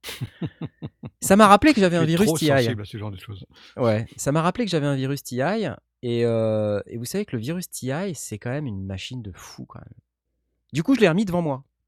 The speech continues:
Speaker 1: Voilà. J'ai, j'ai viré mon Triton et j'ai
Speaker 2: Ah, pour
Speaker 1: déplacé
Speaker 2: baisser la
Speaker 1: mon
Speaker 2: pression.
Speaker 1: Ouais, pour baisser la pression, exactement. Parce que je me dis, ouais, mais un Solaris, c'est un peu comme un T I, euh,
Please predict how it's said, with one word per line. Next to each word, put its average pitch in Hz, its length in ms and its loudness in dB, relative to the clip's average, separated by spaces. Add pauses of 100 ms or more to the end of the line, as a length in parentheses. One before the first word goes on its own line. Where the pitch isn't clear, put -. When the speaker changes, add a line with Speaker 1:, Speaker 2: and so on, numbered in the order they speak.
(520)
Speaker 1:
Voilà. - 160 -14 (560)
J'ai, 101 320 -8
j'ai 101 160 -8
viré 170 220 -2
mon 175 120 -2
Triton 143 380 -8
et 110 200 -6
j'ai 95 140 -10
Speaker 2:
Ah, 90 60 -10
pour 95 80 -14
Speaker 1:
déplacé 117 320 -6
Speaker 2:
baisser 120 160 -2
la 123 60 -6
Speaker 1:
mon 113 40 -6
Speaker 2:
pression. 120 360 -8 (1120)
Speaker 1:
Ouais, 117 380 0
pour 113 140 -8
baisser 104 220 -8
la 101 80 -6
pression, 98 320 -14
exactement. 92 420 -16 (200)
Parce - 100 -20
que 120 80 -6
je 110 80 -8
me 120 80 -2
dis, 110 160 -4
ouais, 107 320 -2
mais 101 80 -2
un 95 80 -4
Solaris, 92 480 -6
c'est - 120 -12
un 90 60 -10
peu - 100 -10
comme 95 160 -8
un 87 80 -10
T - 200 -10
I, 95 80 -4
euh, 101 480 -6